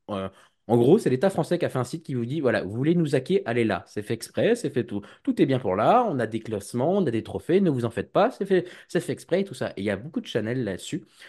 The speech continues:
Et en fait, quand tu regardes, c'est dé-, c'est traumatisant, vraiment. Je trouve ça même traumatisant. Pourquoi ? Parce que c'est extrêmement simple, pas très compliqué. Et quand tu regardes ce que tu peux récupérer, ça peut être, ça peut être tout et n'importe quoi et c'est terrible.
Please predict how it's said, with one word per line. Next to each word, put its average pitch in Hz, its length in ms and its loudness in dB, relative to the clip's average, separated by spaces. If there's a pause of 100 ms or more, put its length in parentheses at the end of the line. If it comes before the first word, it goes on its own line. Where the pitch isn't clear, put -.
(280)
Et 139 160 4
en 107 100 -4
fait, 170 180 -4
quand - 100 -10
tu - 120 -16
regardes, - 240 -6
c'est - 340 -8 (200)
dé-, 135 240 -4
c'est - 380 -8 (200)
traumatisant, 175 640 0
vraiment. 104 400 -6
Je 98 160 -10
trouve 123 160 -6
ça 127 140 -4
même 117 220 -4
traumatisant. 151 420 -6
Pourquoi ? 190 280 -4
Parce - 260 -18
que - 80 -12
c'est - 300 -8
extrêmement 139 760 0
simple, - 480 -4 (160)
pas 196 100 -14
très - 160 -8
compliqué. 127 500 -6 (380)
Et 113 140 -4
quand 123 140 -6
tu - 100 -14
regardes 143 180 -6
ce - 60 -14
que 120 40 -2
tu - 120 -12
peux 107 100 -8
récupérer, 104 540 -6
ça 101 180 -8
peut 113 220 -2
être, 135 240 -2
ça - 160 -12
peut 104 100 -8
être - 160 -12
tout 156 160 -6
et 127 40 -2
n'importe 113 400 -10
quoi 117 180 -6
et - 20 -10
c'est - 240 -20
terrible. 98 300 -12